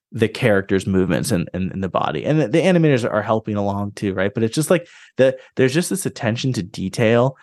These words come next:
that makes these, these characters feel so lifelike and, um, and be, just be so interesting. And you wanna talk to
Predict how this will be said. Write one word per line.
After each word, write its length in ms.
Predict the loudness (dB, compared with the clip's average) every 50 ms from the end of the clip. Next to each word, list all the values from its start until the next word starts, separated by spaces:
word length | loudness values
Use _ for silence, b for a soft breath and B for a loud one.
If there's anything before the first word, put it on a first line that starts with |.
| B B B _
that 160 | -2 0 0
makes 420 | -2 -2 0 0 0 0 -2 -4
these, 200 | -2 -2 -2 -2 -4 _ _ _ _ -2
these 200 | -2 -2 -2 -2
characters 720 | -10 -8 -2 0 2 2 2 0 0 0 0 0 -2 -6 -12 _
feel 800 | _ -18 -14 -14 -8 -4 0 2 4 4 4 4 2 0 -4 _ _ _ _ _ _ _
so 420 | _ -12 -10 -2 0 2 4 4 4
lifelike 720 | 2 2 2 0 0 -2 -2 -2 0 0 0 0 -2 -6 -6
and, 400 | -6 -4 -4 -4 -4 -6 -8 -10 _ _ _ _
um, 200 | -4 -2 -2 -2 -2
and 180 | -2 -2 0 0
be, 100 | 0 -2
just 300 | 0 -2 -2 -4 -2 -6
be 80 | -6
so 480 | -6 -4 -6 -4 0 2 4 4 4 2
interesting. 720 | 0 -2 -2 -4 -6 -8 -8 -8 -8 -6 -6 -6 -6 -8 -10 b b b b
And 160 | -2 0 0
you 100 | 0 -2
wanna 420 | -2 -2 -2 0 2 2 2 0 -2
talk 380 | -4 -2 0 0 0 0 -2 -4
to 260 | -2 -2 -2 -2